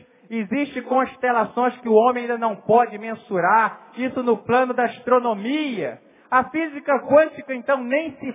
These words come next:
fala. Mais de onze partes que a própria matéria se divide. Um grau de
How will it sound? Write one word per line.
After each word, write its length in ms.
fala. 600
Mais 360
de 120
onze 400
partes 460
que 100
a 80
própria 360
matéria 680
se 100
divide. 960
Um 160
grau 340
de 140